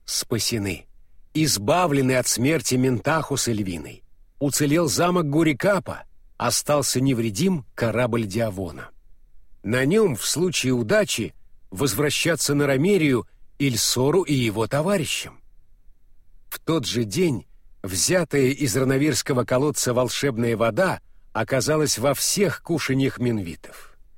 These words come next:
Никто не знал, какая доза подействует на их мощные организмы,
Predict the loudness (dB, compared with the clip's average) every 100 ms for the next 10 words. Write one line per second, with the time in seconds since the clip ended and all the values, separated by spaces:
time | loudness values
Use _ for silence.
0 | -20 -20 -4 -2 -2 0 2 2 0 2
1 | 2 2 -2 -10 -20 -12 -4 0 4 2
2 | 4 4 4 2 0 2 4 2 2 2
3 | 2 2 2 0 0 0 0 0 2 2
4 | 2 2 2 0 -4 -12